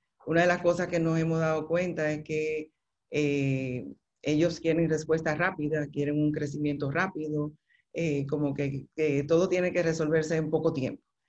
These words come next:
Y no necesariamente las cosas siempre se pueden dar así, o porque no hay las oportunidades en el momento, o porque ciertamente, eh, todavía no están preparados para asumir esos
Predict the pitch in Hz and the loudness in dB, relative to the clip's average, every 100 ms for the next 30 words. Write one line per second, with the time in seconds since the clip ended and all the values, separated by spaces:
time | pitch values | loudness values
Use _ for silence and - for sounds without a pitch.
0 | _ _ _ 160 175 180 180 190 190 202 | _ _ _ -2 0 2 2 2 2 2
1 | 196 190 185 170 - 175 160 156 147 151 | 2 2 2 0 0 0 0 0 -2 0
2 | 165 160 135 - - 160 151 160 156 151 | 2 0 -2 -10 -2 0 0 -2 -2 0
3 | 151 151 147 139 139 139 113 - _ _ | 2 2 2 0 -4 -4 -6 -6 _ _
4 | _ - 156 156 156 156 160 156 156 156 | _ -2 0 4 4 4 4 2 4 4
5 | 165 170 170 170 165 165 165 160 160 156 | 4 4 2 2 2 0 0 2 4 4
6 | 170 170 175 170 196 208 185 202 208 - | 2 0 0 0 2 2 0 -2 -2 -2
7 | 165 156 156 147 151 156 156 147 165 170 | 0 0 0 -2 -2 0 2 2 4 2
8 | 156 - _ _ _ 143 143 160 151 147 | 2 -4 _ _ _ -2 2 4 4 6
9 | 165 170 190 175 170 165 160 143 160 190 | 4 4 2 2 2 2 0 2 2 4
10 | 156 151 151 143 139 143 143 147 151 156 | 2 0 -2 -2 -4 -2 0 2 0 0
11 | 151 147 | -4 -4